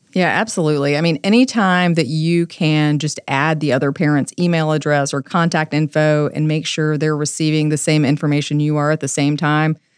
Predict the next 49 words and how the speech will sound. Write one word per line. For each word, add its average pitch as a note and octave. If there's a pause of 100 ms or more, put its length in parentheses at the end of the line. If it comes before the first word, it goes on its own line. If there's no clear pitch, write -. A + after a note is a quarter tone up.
(140)
so -
much G#3
easier D#3+
for D3+
you D3
and, D3+
you D#3
know, D3 (220)
getting F#3
rid E3
of D3+
that C#3+
burden D3
that C#3+
you D3+
might C#3+
forget C#3
to C#3+
share C3+
something. G3+ (480)
I E3+
tell F#3
my D#3+
clients D#3+
too, E3
when D#3
in F#3
doubt, E3+
overshare, D#3
right? D#3
Like, E3
they E3
may F3
have F3
the D3+
baseball D3+
schedule D3+
or D3+
the C#3+
pediatrician D3
appointment, D3
but D3
if D#3
you're D#3+
not F3
sure D#3+
they F3+
have G3
it, A3+